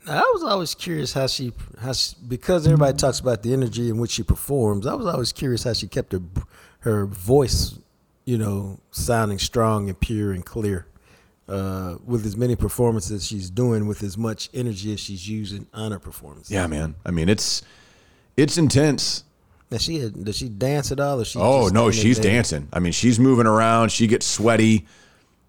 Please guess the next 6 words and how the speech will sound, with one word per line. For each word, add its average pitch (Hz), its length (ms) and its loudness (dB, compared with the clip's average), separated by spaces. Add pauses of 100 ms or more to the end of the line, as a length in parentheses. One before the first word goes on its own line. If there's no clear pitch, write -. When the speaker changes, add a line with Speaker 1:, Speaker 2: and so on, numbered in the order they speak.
Speaker 2:
It's - 220 2
incredible. 147 580 4 (180)
I 98 60 -6
mean, 104 180 0
she 127 320 4
is, 113 840 2